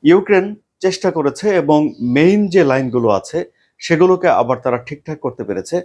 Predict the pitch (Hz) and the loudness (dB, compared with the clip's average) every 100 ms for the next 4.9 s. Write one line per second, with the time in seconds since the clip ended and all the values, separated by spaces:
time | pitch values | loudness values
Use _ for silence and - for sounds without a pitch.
0 | _ _ _ 180 175 185 196 196 202 180 | _ _ _ -2 0 0 -2 -4 -6 -6
1 | - 123 123 120 117 170 - _ _ _ | -4 -4 -4 -4 -2 -2 -4 _ _ _
2 | 110 151 127 156 160 - 135 135 165 160 | 0 2 2 0 0 0 -2 2 2 2
3 | - 131 120 104 123 - - 151 - 127 | -2 -4 -2 -2 -6 -8 -10 -12 -6 -6
4 | - _ _ - 180 165 104 - _ | -6 _ _ -4 0 0 -2 -8 _